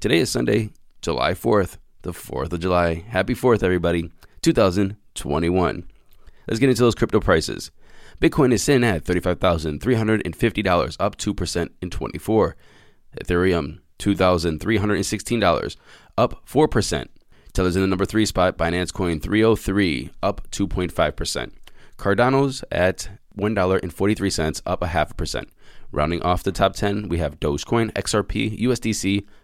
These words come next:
Polkadot, and Uniswap. Total market cap, we're at one point four six trillion dollars and a B T C dominance of forty-five point two percent.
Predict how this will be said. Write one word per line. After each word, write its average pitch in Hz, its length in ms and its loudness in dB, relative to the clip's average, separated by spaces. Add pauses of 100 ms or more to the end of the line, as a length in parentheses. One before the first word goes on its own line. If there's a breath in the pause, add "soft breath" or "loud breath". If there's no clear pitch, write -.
(120 soft breath)
Polkadot, 98 460 0 (360 soft breath)
and 92 220 0
Uniswap. 80 460 -2 (600 soft breath)
Total 143 180 2
market 135 200 2
cap, 120 240 0
we're 113 80 4
at 80 100 2
one 104 160 0
point 110 180 0
four 104 220 0
six - 480 -4 (100)
trillion 117 380 2
dollars 67 320 -6
and 90 140 -4
a 82 40 -2
B 117 140 -2
T 104 140 -2
C 101 160 2
dominance 95 400 0
of - 160 -2
forty-five 90 480 -2
point 113 240 0
two 73 180 -4
percent. - 500 -8